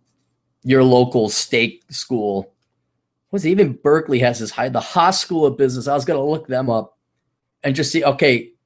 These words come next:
what, what, you, you're not, School of Business at Berkeley? Isn't that like a vampire in church? What do you mean? I, um, and I, I always guarantee you, when I go online, someone else could do this for me, but I'm probably gonna write a post. And I'm just gonna get screenshots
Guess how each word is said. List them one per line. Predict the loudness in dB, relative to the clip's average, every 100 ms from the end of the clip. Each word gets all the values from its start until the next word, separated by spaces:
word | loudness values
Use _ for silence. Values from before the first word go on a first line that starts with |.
| _ _
what, | _ 2 4 4 2
what, | -4 -4
you, | -2 -2
you're | 0 2
not, | 4 4 2 -2 _
School | -10 -2 2 2
of |
Business | 4 2 0 -2
at | -2 0
Berkeley? | -2 -2 -4 -6 -8 _ _ _ _ _ _ _ _ _ _
Isn't | -4 0
that | 2
like | 2 2
a | 0
vampire | 0 0 0 0 0
in | 0 -2
church? | -2 -2 -2
What | -4 -4
do | -4
you |
mean? | -4 -4 -2 -2
I, | 0 2
um, | 2 2
and | 2
I, | 4 2 2
I | 4
always | 6 4 2
guarantee | 0 -2 -4 -6
you, | -6 -8
when | -6 -6
I | -4
go | -2 -2
online, | -2 -4 -6 -6 -6
someone | -4 -2
else | -2 -2
could | -4
do | -4
this | -4
for | -6 -6
me, | -4 -6
but | -8
I'm | -10 _
probably | -10 -10
gonna | -10 -18 -18 _ _ _ _ _ _ _ -6
write | -4
a | -4
post. | -6 -8 -8 -14 _ _ _ _ _
And | 0
I'm | 0
just | 0 2
gonna | 2
get | 2
screenshots | -6 -6 -6 -6 -4 -4 -4 -10 -18